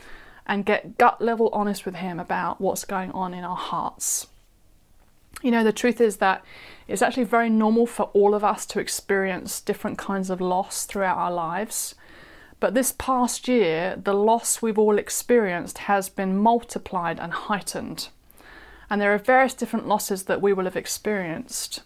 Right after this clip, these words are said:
You know, some of us have experienced the death of a loved one,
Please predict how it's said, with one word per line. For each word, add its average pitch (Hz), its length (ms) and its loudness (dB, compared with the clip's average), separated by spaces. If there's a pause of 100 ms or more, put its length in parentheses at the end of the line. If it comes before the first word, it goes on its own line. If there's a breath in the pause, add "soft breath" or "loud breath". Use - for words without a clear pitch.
(300)
You 208 60 -6
know, 196 40 -6
some 226 220 0
of 214 100 0
us 208 240 0
have 190 320 -2 (220 loud breath)
experienced 208 540 0
the 208 60 0
death 196 320 -2
of 196 100 -6
a 190 40 0
loved 190 320 -4
one, 165 300 -6